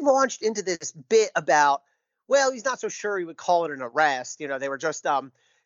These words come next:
detained and questioned. It's like, listen, that's an arrest, buddy. <laughs>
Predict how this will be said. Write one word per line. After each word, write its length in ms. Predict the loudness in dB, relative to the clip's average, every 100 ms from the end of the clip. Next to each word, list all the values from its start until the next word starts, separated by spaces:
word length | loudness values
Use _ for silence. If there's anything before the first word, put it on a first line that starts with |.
| -14
detained 520 | -10 -6 0 0 0
and 120 | -2 -6
questioned. 720 | 0 2 2 -6 -12 -14 -10
It's 240 | -10 -4
like, 160 | -4 -4 _ _ _ -4
listen, 280 | -2 -2 -6 _ _ _
that's 220 | 0 2
an 100 | 2 2
arrest, 340 | 2 0 -2
buddy. 320 | -6 -6 -10 _ -14 -10
<laughs> 500 | -10 -12 -18 -16